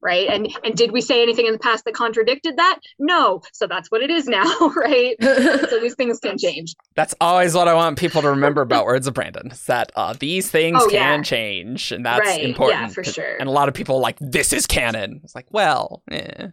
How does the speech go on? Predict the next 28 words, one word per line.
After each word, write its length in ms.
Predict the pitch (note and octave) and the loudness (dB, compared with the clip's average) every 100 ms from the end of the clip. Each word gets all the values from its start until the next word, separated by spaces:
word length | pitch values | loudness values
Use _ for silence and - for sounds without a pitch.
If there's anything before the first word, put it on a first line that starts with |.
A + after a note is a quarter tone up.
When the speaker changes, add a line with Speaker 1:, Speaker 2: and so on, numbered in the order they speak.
| _ _ _ _ - | _ _ _ _ -12
Speaker 1:
Yeah, 200 | F#3+ F3 | -8 -8
if 80 | F3 | -8
it's 100 | - | -10
not 160 | G3+ | -10
on 60 | F#3 | -10
the 80 | F3 | -6
page, 160 | F3+ | -4
even 240 | F3+ B3 B3 | 0 2 2
if 80 | A#3 | 2
Brandon 340 | G3+ F#3+ F#3 | 0 0 -2
says 220 | F#3 F3 | -2 -2
it, 80 | E3 | 0
like, 240 | - F#3+ - - | 0 0 -6 -4
I 60 | A#3+ | 0
feel 140 | E4 | 2
like 280 | D4+ A#3+ - _ _ _ _ _ _ _ - | 4 2 -4 _ _ _ _ _ _ _ -10
the, 140 | A3 - | -6 -2
I, 220 | - C#4 C#4 | 0 0 2
I 160 | D#4 | 0
was 240 | D4+ D#4+ D#4 | 2 0 2
an 100 | D#4+ | 2
English 360 | D#4 D#4+ D4 | 2 0 0
major. 260 | D4+ B3+ A3+ | 0 2 2
The 120 | A3 | 2
author 220 | A#3 D#4 | 0 -2
is 140 | C#4+ G3 | -4 -4
dead, 380 | F#3 A3+ E3 - | -6 -4 -6 -6
right? 300 | F3 G#3 C4+ | -2 0 0